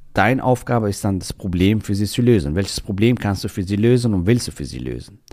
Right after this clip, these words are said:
So, das sind jetzt Möglichkeiten, um deinen Geist zu öffnen für deine Nische, für dein Thema. An dieser Stelle will ich dir gerne auch mitteilen, es gibt Meganischen,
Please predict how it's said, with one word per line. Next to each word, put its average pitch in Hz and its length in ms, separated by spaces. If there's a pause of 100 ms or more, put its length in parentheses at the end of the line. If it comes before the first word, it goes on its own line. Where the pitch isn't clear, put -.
(360)
So, - 140
das 175 240
sind 202 100
jetzt 170 300
Möglichkeiten, 123 720
um 95 80
deinen 92 400
Geist 131 500
zu - 160
öffnen 113 480
für 120 240
deine 107 240
Nische, 92 580
für 131 360
dein 120 400 (220)
Thema. 190 420 (880)
An 123 180
dieser 196 300
Stelle 147 360
will 135 140
ich - 140
dir 131 100
gerne 123 260
auch 107 140
mitteilen, 113 460
es - 180
gibt 127 400
Meganischen, 107 1800